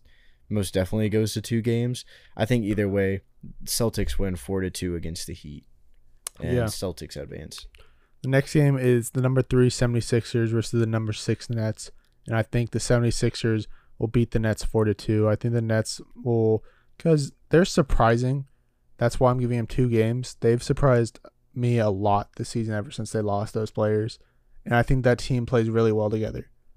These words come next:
Speaker 2: And it's the Sixers <laughs> in the
Speaker 1: <laughs>
Speaker 2: playoffs. So I
Speaker 1: Uh,
Speaker 2: think they,
Speaker 1: yeah.
Speaker 2: I think they can get two games out of it.
Speaker 1: Uh, this game, and I'm glad that we're talking about this on the podcast because I wanted to give this hot take. Seventy-sixers versus Nets, first round,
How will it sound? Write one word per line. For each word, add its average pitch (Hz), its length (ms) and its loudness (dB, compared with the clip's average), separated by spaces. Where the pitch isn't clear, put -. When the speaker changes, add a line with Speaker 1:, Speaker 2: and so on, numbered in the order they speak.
Speaker 2:
And 120 220 2
it's 107 140 -4
the 110 60 -8
Sixers - 520 -8
<laughs> - 380 8
in 208 120 12
the 208 100 10
Speaker 1:
<laughs> 151 40 6
Speaker 2:
playoffs. - 640 8
So 151 140 4
I 147 60 10
Speaker 1:
Uh, - 40 6
Speaker 2:
think 185 140 4
they, 185 60 8
Speaker 1:
yeah. 160 120 6
Speaker 2:
I 151 60 6
think 196 160 6
they 165 80 6
can 151 80 2
get 127 160 2
two 120 160 2
games 107 320 0
out 104 100 -2
of 104 80 -4
it. 107 160 -6
Speaker 1:
Uh, 117 300 8
this 160 280 6
game, 135 460 6
and 104 140 2
I'm 104 120 4
glad 107 240 4
that 110 80 2
we're 101 80 0
talking 101 180 0
about 98 120 2
this 92 140 -2
on 98 100 0
the 92 60 -2
podcast 95 600 0
because 95 240 -2
I 95 60 2
wanted 95 200 0
to 90 60 -2
give 87 160 -4
this 87 140 -6
hot 82 200 -2
take. 85 340 -6
Seventy-sixers 151 1000 6
versus 110 460 4
Nets, 92 520 0
first - 420 4
round, 90 400 0